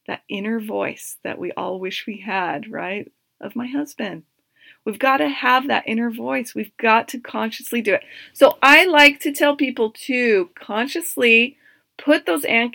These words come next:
incantations at a specific time. Now, some people do this at night before they go to bed. Some people do this their hour of power. You know, when they wake up, they tell themselves, "I want you to do it during your specific time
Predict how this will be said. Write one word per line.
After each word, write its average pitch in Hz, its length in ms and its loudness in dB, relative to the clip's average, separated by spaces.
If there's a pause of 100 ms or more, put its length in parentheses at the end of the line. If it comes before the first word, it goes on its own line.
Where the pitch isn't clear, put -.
(160)
incantations 302 1300 0 (200)
at 226 100 0
a 247 60 -2
specific 294 640 -2
time. 277 380 0
Now, 233 120 2
some 277 280 0
people 440 260 2
do 415 200 8
this 427 280 2
at 254 180 6
night 220 280 2
before 208 280 -4
they 196 120 -2
go 220 140 0
to 254 80 0
bed. 415 280 4 (320)
Some 226 240 0
people 262 240 2
do 247 180 -2
this 247 260 0 (100)
their - 400 0
hour 202 240 4
of 233 100 -6
power. 269 460 4 (160)
You 220 140 -4
know, 190 340 -2
when - 400 -6
they 185 100 -6
wake 190 240 -2
up, 262 300 4 (920)
they 208 120 -2
tell 240 160 -4
themselves, 254 340 -4 (480)
"I 214 240 6
want 262 260 0
you 247 120 -4
to 240 140 -6
do 220 260 2
it 202 260 0
during 233 400 2
your 208 200 -2
specific 208 800 -4
time 220 760 0